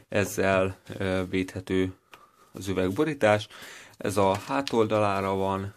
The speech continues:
a másik pedig a, ha ki tudom venni,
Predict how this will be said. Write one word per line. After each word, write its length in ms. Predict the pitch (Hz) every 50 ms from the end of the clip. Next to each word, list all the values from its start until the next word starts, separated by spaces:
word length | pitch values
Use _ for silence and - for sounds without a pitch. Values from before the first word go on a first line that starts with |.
| _ -
a 100 | - -
másik 540 | 117 127 113 104 95 - - - 107 104 -
pedig 420 | _ - 101 92 95 98 101 101 104 - _ _ _ _ _ - - _ - _ _ _ _ _ _ _ _
a, 100 | - 95 92 90 90 90 90 90 92 - _ _ _ _ _ _ _ _ _ _ _ _ _ _ _ _ _ _ _ _ _ _ _ _
ha 140 | - 107 110
ki 120 | - 113
tudom 320 | 107 - 90 92 92 90 90
venni, 400 | 92 101 117 135 160 180 196